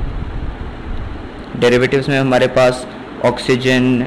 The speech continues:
नाइट्रोजन वगैरह साथ as an element ऐड हो जाता है इन हाइड्रोकार्बन्स के अंदर।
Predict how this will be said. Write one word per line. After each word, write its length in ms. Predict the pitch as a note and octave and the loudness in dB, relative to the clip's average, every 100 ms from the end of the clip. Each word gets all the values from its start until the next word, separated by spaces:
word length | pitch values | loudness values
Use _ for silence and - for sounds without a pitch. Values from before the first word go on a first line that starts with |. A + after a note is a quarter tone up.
| - | 0
नाइट्रोजन 720 | A#2 A#2 A#2 B2 A#2+ B2 B2+ | 2 2 4 2 2 2 2
वगैरह 420 | A2+ A2+ A#2+ A#2 A#2 | 4 4 4 4 4
साथ 260 | A#2+ A2+ | 4 2
as 280 | - F#2 A2+ | 2 0 0
an 120 | A#2 - | 0 0
element 720 | A2+ B2 B2+ B2+ - - - | 2 4 4 0 -2 -8 0
ऐड 220 | A#2 A#2+ A#2+ | 4 6 6
हो 120 | A2 | 4
जाता 300 | A2 A2 C3 | 4 2 2
है 140 | C#3 - | 0 0
इन 100 | A#2+ | 2
हाइड्रोकार्बन्स 640 | A2+ G#2+ G#2+ G#2+ G#2 G#2+ | 2 2 2 2 2 0
के 120 | - G#2 | 0 -2
अंदर। 220 | G#2 | -2